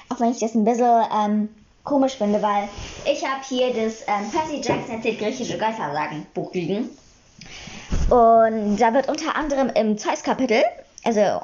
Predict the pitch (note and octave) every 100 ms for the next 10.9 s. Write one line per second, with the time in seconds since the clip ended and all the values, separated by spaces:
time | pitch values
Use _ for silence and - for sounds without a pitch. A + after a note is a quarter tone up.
0 | - - - G3+ A#2+ - _ A#3 A3+ A3
1 | A2+ A3+ A#3 G#3+ G#3 F3 F3+ F3+ - -
2 | - _ F#3 - A3 - C3 B2+ A#3 G#3
3 | A3+ - _ - - - - - - -
4 | - - - - - G#3+ G3+ G3+ D4 E5
5 | - - - - - - - C4+ A#3+ A#3
6 | A3+ A#3 - - - - - - - -
7 | A#3+ A#3 A3 A3 G#3+ - - G3+ G3+ -
8 | - _ _ - - F#3+ A#3 A3+ F#3+ G#3+
9 | G#3+ D#4 A3 D#3+ - - - - D#3+ D3
10 | C#3 - - _ - D3+ D3 D#2+ -